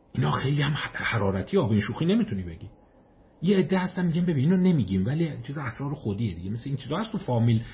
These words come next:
یه راز هست ولی افراد نمیگن. مثلاً روشون نمیشه بگن: «بابا، فلانی مثلاً قبلاً زندانی بوده، قبلاً معتاد بوده، جایی نگیم.»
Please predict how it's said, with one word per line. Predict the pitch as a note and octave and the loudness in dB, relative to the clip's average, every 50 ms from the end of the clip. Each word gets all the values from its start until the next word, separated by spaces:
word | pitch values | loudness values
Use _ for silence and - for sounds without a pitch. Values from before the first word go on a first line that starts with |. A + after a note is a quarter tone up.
| - - - - | -16 -16 0 4
یه | C3 A#2+ | 6 6
راز | A2+ A2 A#2+ B2 B2+ A#2+ A#2 A#2+ | 8 8 8 8 8 8 6 4
هست | - A2+ A2+ A2+ - | 0 -4 -4 -4 -4
ولی | A2+ A2 G#2+ | -4 -4 -4
افراد | G2+ G2 G2 - A2 G2 G2+ | -4 -6 -6 -6 -6 -6 -4
نمیگن. | F#2+ F#2 F2 D#2+ D#2+ D2+ D2+ D2+ - _ _ _ _ _ _ _ _ _ _ _ _ _ - | -6 -6 -6 -8 -12 -14 -14 -16 -20 _ _ _ _ _ _ _ _ _ _ _ _ _ -12
مثلاً | B2 C3 B2 | -6 -4 -2
روشون | A#2 B2+ B2+ A#2+ - C3 B2 | 0 0 0 0 2 2 2
نمیشه | A#2 A#2 A2+ A2+ - G#2+ | 4 4 4 2 0 -4
بگن: | A2 A2 D3 | -4 -4 -4
«بابا، | D3 C3+ A2+ | -4 -4 -6
فلانی | - - B2+ A2+ A#2 A#2 C3+ | -6 -8 -8 -6 -6 -6 -6
مثلاً | D3+ C#3+ A#2+ - - A2+ B2+ - - | -8 -10 -12 -12 -10 -10 -10 -8 -10
قبلاً | G2 - - G#2+ A#2 | -12 -12 -10 -8 -8
زندانی | A#2 - F#2+ F#2 F#2 - F2 E2 F2 F2+ | -8 -8 -12 -14 -16 -16 -16 -14 -14 -14
بوده، | F2 - - - E2 | -14 -16 -18 -20 -20
قبلاً | - - - - - F#2+ G2 | -18 -16 -16 -14 -12 -12 -10
معتاد | G#2 G2 F2+ D#2+ C#2+ - - - - - | -10 -10 -10 -12 -14 -16 -16 -18 -18 -16
بوده، | - - G#2 A#2+ - | -16 -16 -16 -14 -12
جایی | G#2+ A2 | -10 -8
نگیم.» | A2+ G#2+ - - - - | -8 -8 -10 -14 -18 -20